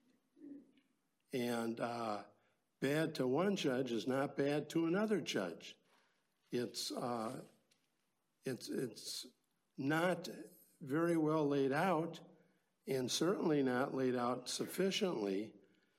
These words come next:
to, uh, facilitate stare decisis, because you get a bad case with ten nasty things, and then you get another one with eleven nasty things and one with twelve,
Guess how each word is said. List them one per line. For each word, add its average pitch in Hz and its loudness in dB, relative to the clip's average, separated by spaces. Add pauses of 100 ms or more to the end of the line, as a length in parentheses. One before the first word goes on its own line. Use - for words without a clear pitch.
(320)
to, 120 2
uh, 104 0 (880)
facilitate 151 0
stare 127 2
decisis, 180 0 (960)
because 131 0
you 147 2
get 139 2
a 135 2
bad 180 2
case 185 2
with 135 0
ten 165 2
nasty 147 2
things, 202 0 (680)
and 123 2
then 165 6
you 156 4
get 147 4
another 170 4
one 160 4
with 143 2
eleven 170 4
nasty 131 2
things 156 0
and 127 0
one 143 4
with 117 -2
twelve, 160 2